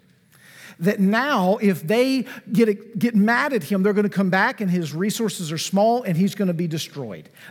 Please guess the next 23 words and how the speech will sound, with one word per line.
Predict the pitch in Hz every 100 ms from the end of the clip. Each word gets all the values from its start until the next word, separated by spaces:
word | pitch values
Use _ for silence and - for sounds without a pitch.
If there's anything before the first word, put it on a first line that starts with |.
| -
The | 226 233
only | 285 392 403 311
thing | - 277 262
he's | 233 208
concerned | - 226 - 226 196
about | 165 131 110 101 - _ _ _
is | 226 196
himself. | - 180 - - 156 - - _ _ _ _ _ _ _ _ _ _ _ _ _
Now | 254
just | 285 262
take | 269 254
this | - 233
in. | 208 139 110 - _ _ - - - - _ _
His | - 226
daughter | 175 254 277 262 180 175 202 -
has | - 240
been | 185 208
taken | 247 214 226
advantage | 214 202 180 156 123
of. | 123 123
His | - 240 -
sons | - 247 262 285 269 - - - - -
have, | 170 226 202 151